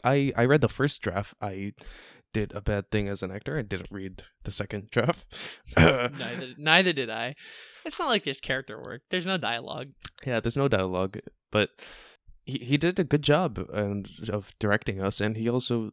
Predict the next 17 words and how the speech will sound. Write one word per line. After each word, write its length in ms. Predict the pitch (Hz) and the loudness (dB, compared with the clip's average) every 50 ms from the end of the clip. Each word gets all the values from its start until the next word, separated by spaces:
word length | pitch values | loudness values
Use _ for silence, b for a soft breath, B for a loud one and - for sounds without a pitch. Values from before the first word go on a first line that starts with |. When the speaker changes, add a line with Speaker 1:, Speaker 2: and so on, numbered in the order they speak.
| _ | _
Speaker 1:
like, 260 | - 110 110 - - - _ _ _ _ _ _ - | -4 -4 -4 -4 -6 -10 _ _ _ _ _ _ 0
it 100 | 139 139 | 4 4
is 140 | 147 147 143 | 6 6 4
really 180 | 151 147 139 - | 4 2 2 0
cool 400 | - - 151 170 123 85 71 - - | 2 2 2 4 4 2 2 0 0
of, 500 | 95 98 95 92 - - - - - - _ _ _ _ _ _ _ _ _ _ - | 0 0 0 -2 -6 -10 -12 -14 -16 -20 _ _ _ _ _ _ _ _ _ _ 2
I, 120 | 117 120 101 | 4 6 8
I 120 | 113 135 | 8 6
do 160 | 135 147 160 | 6 4 2
think 200 | 151 - 156 139 | 2 2 0 0
he's, 220 | - 147 147 - - | 0 0 0 0 0
he's 200 | 139 143 139 - | -2 -2 0 2
gonna 180 | - 143 143 | 2 2 2
do 140 | 135 143 156 | 2 2 2
a 60 | 170 | 2
good 140 | 143 156 151 | 2 0 2
job. 400 | 139 147 151 196 113 - - - | 4 4 4 2 0 -2 -4 -8